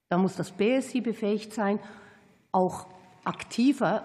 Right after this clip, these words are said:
uns zu unterstützen in unseren Anliegen mit den Kunden. Weil neunundneunzig Prozent Dunkelziffer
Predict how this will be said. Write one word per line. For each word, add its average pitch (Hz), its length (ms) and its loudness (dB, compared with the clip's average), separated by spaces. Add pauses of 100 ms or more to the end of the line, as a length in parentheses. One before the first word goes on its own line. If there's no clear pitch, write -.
(100)
uns 240 340 0
zu 214 140 -2
unterstützen 220 720 0
in 208 220 2
unseren 190 500 2
Anliegen 185 560 0
mit 185 220 0
den 180 140 0
Kunden. 156 540 -2 (380)
Weil 170 120 2
neunundneunzig 214 840 0
Prozent 185 560 -4
Dunkelziffer 180 720 -2